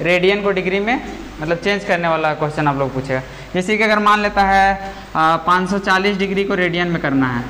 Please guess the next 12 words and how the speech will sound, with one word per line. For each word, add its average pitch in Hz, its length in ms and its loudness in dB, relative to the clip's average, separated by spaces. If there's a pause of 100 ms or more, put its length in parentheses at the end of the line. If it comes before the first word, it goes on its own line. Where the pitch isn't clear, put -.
ठीक। 185 200 -2 (320)
पाँच 156 220 0
सौ, 214 140 -2 (1080)
पाँच 160 200 0
सौ 190 100 -2
चालीस 185 380 0
डिग्री 202 240 0
को 214 100 -2
कितना 208 240 0
में? 277 200 0 (960)
रेडियन 170 460 2
में। 131 180 0